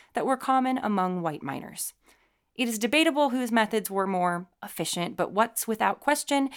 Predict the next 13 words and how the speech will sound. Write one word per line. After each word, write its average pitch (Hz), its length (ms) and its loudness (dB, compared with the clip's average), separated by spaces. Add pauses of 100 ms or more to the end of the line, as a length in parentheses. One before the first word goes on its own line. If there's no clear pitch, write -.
(260)
is 214 200 2
that 226 240 2
American 233 420 2
capitalists 208 640 -4
encouraged 262 720 -4
Chinese 254 500 2
immigration 214 600 -2
starting 320 420 -2
around 262 240 4
the 247 140 0
eighteen 202 340 -4
fifties 180 500 -6
specifically - 880 -4